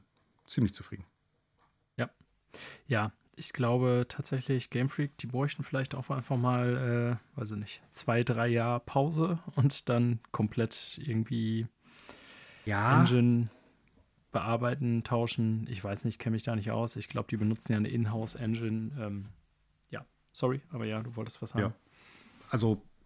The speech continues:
Speaker 1: ich hab keinen Einblick in das Studio, ne? Das ist jetzt alles nur Vermutungen. Und wenn ich letzte Woche auch davon gesprochen hab, dass die manchmal da irgendwie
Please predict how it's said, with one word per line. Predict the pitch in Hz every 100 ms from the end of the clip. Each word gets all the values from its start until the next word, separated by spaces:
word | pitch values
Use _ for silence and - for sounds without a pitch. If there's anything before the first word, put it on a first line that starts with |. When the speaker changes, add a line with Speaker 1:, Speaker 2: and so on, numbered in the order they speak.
| _ _ _
Speaker 1:
ich | - -
hab | 147
keinen | - 156
Einblick | 151 143 147 147
in | 139
das | 131
Studio, | - 131 82 - -
ne? | 101 139
Das | 117 131
ist | 123
jetzt | 123 -
alles | 139 143 123
nur | 120 131 143
Vermutungen. | - 110 131 170 170 165 185 180
Und | 123 117
wenn | 117
ich | 120
letzte | 127 - 120
Woche | 123
auch | 123
davon | 120 113
gesprochen | 107 - 123
hab, | 120
dass | 110 -
die |
manchmal | 110 113 - 107
da | 107
irgendwie | 113 104 110 107